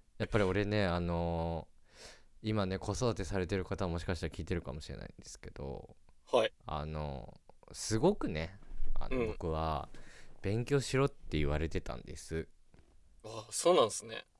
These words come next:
Speaker 1: 中学校二
Speaker 2: へー。
Speaker 1: 年生ぐらいまではかな。
Speaker 2: あ、中学二年まで。うん。
Speaker 1: そう、言われてて。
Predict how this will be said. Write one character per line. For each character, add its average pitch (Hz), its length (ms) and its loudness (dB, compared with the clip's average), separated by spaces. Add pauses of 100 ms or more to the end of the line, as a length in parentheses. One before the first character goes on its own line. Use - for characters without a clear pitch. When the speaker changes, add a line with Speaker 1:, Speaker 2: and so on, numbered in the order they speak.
(720)
Speaker 1:
中 90 360 2
学 95 260 0
校 80 1040 2
二 95 100 0
Speaker 2:
へ - 20 0
ー。 - 20 0
Speaker 1:
年 101 180 0
生 110 160 0
ぐ 101 80 2
ら 107 80 8
い 90 60 2
ま 78 100 -2
で 71 80 -4
は 76 160 -6
か - 180 -10
な。 113 220 -2 (920)
Speaker 2:
あ、 - 120 -18
中 - 180 2
学 156 240 -2
二 104 160 -6
年 139 220 2
ま 95 120 -4
で。 - 140 -16 (300)
う 104 80 -4
ん。 98 120 -4 (240)
Speaker 1:
そ 95 460 6
う、 - 60 -12 (180)
言 95 120 0
わ 90 100 2
れ 80 100 0
て 85 140 -6
て。 - 360 -8